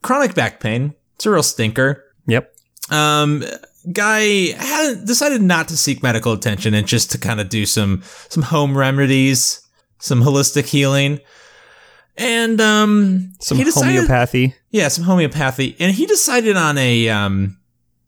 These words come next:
Speaker 1: intravenous cocktail that he brewed up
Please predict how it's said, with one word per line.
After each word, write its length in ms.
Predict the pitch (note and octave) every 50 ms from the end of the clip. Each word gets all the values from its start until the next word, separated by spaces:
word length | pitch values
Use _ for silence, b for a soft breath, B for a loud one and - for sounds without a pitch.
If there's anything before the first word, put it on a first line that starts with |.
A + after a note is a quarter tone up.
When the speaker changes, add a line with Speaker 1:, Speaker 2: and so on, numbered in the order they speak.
| _ -
Speaker 1:
intravenous 600 | D#4 D4+ - C#4 A3+ F3 G3+ G3 E3+ C3+ - -
cocktail 800 | - - - D#3+ C#3+ - - - B2 A2 G2+ F#2 F#2 - - _
that 120 | A2+ A#2
he 100 | - C#3+
brewed 340 | B2+ A2 B2 C3 C3+ C3 A#2+ A#2
up 400 | G#2+ G#2 G2 F#2+ - _ _